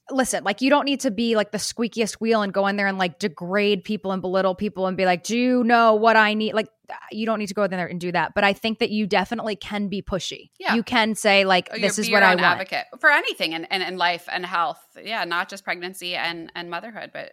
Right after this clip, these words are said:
Speaker 2: but totally.
Speaker 1: Yes.
Speaker 2: Yeah, I really loved the, the root of the, of the doula. That helped me immensely for, for multiple things. But for me, it was, like,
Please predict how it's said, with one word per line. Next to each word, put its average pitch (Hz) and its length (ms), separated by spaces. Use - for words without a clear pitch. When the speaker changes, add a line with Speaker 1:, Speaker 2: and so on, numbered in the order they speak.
Speaker 2:
but 156 160
totally. 170 480
Speaker 1:
Yes. 180 240
Speaker 2:
Yeah, 208 180
I 220 100
really 233 280
loved 202 340
the, 180 400
the 190 200
root 175 340
of 170 180
the, 170 200
of 160 160
the 165 80
doula. 160 560
That 156 220
helped - 400
me 156 460
immensely 175 600
for, 151 440
for 156 100
multiple 156 400
things. 180 320
But - 240
for 196 80
me, 202 200
it 214 100
was, 170 120
like, 151 260